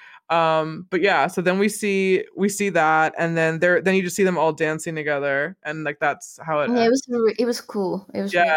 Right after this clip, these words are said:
Speaker 2: cool.
Speaker 1: it's, it's super, super cool. So, so yeah, that's the end of,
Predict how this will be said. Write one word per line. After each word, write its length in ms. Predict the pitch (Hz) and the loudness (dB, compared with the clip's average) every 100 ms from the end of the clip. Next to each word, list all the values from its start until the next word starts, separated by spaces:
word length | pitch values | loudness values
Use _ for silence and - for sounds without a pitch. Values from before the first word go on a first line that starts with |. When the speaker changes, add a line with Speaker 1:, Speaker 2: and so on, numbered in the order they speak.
| 156 | 0
Speaker 2:
cool. 80 | 156 | -2
Speaker 1:
it's, 160 | - _ _ 180 | -10 _ _ -10
it's 160 | 180 | -10
super, 440 | - - 180 165 151 | -10 -6 -4 -4 -6
super 340 | 156 135 139 | -6 -8 -8
cool. 360 | 135 143 131 143 | -6 -6 -6 -8
So, 400 | - 147 139 143 - - | -4 -2 -2 -6 -14 -18
so 100 | - | -6
yeah, 240 | 247 294 330 | 0 2 4
that's 200 | 247 240 | 2 0
the 140 | 254 | -2
end 320 | 214 226 233 233 | 0 2 2 4
of, 300 | 226 214 | 2 0